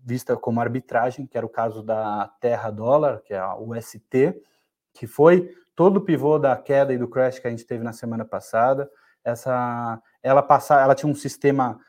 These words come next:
de arbitragem que, enfim, não, não, não sei se vale a pena agora entrar em, muito na questão de como funcionava, mas basicamente eram métodos de, de pesos pra você conseguir transformar a Luna em,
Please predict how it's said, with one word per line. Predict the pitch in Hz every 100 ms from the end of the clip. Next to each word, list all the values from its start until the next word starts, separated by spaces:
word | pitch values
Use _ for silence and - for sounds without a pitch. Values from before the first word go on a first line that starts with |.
| _
de | 117
arbitragem | 135 131 120 135 139 147 127 123
que, | 135
enfim, | 135 151 147 139
não, | 127 135
não, | 139 135 131 139
não | 135 139 135
sei | 135
se | 139
vale | 139 127
a |
pena | - 127 120
agora | 123 127
entrar | 117 113 117 120
em, | 110 107
muito | 127 120 123 117
na | 107 107 107
questão | 113 117
de | 113
como | 117
funcionava, | 113 120 120 117 147 143 143 _ _ _
mas | 131 127
basicamente | 139 135 135 127 139 135 143
eram | 131 131 131 131 123 117 _ _
métodos | 131 127 127 123 120
de, |
de | 123 123 120
pesos | 117 139 147 156 147 -
pra | - 139
você | 131 131 -
conseguir | 135 139 - 127 131 139 139 131 123 - _ _
transformar | - 139 135 147 131 131
a |
Luna | 139 170 196 214 214 - _ _
em, | 147 143